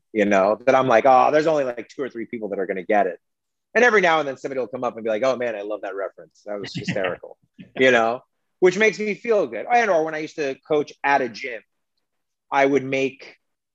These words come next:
Speaker 1: uh, pop culture themed workouts. So especially during, like, Halloween time, obviously I'm a big Halloween fan.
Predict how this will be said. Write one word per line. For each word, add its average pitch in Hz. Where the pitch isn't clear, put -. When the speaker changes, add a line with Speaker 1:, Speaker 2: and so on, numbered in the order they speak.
Speaker 1:
uh, 110
pop 170
culture 156
themed 135
workouts. 113
So 120
especially 135
during, 117
like, 101
Halloween 135
time, 117
obviously 107
I'm 101
a -
big 104
Halloween 107
fan. 113